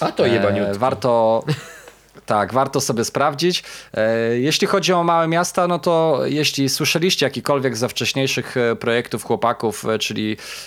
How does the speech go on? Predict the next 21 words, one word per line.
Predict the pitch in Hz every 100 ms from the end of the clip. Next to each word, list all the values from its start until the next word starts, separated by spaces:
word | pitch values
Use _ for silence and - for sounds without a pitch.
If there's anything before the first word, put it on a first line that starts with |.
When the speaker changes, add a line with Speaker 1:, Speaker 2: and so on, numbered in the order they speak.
| -
Speaker 2:
em, | 104 101 101 101 98 98 101 101
Holaka | - 127 131 135 127 113 113 -
oraz | 113 110 104 - 120
Jordacha, | 113 113 127 - 117 113 - - - -
to | 143
wiecie, | 165 160 131
że | 127
to | 131
nie | 127 135
jest | 123 - -
takie | 113 -
standardowe | 113 131 113 113 123 120
podejście | - 107 113 - 107
do | 104
rapu. | 113 - 131
Holak, | 123 131 127 117 -
e, | 117 107 101
jeśli | 101 104 - 107 98 - _ - -
pierwszy | 107 - 104
raz | 104 -
słyszycie, | 101 113 - 95